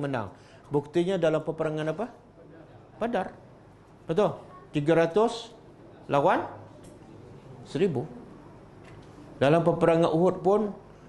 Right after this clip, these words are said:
walaupun pusingan pertama menang, kemudian pusingan kedua tewas, lepas tu menang balikkan. Tentera Islam hanya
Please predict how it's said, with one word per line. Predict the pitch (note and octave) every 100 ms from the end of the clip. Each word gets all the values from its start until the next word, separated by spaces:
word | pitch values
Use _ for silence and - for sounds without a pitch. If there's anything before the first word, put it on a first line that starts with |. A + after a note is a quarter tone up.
| - - -
walaupun | C#3+ D3 E3+ D#3
pusingan | D3 E3 D#3+ D3+
pertama | D3 D3+ D3+ F3+ A3+ - - - - - C3+
menang, | D3 D#3+ E3+ D#3+
kemudian | C#3+ D3 D3+ C#3+
pusingan | C#3 D3+ D3 C#3+
kedua | D3+ C#3+ G3+ D4 - - - - -
tewas, | C#3+ E3 D#3
lepas | - D3
tu | - D3
menang | C#3+ C#3
balikkan. | C#3 D3 B2+ C3 D3 G2+ - - - - D3+
Tentera | C#3+ D#3 D3+
Islam | D3 F3+ F3
hanya | C3+ C3+ G#3+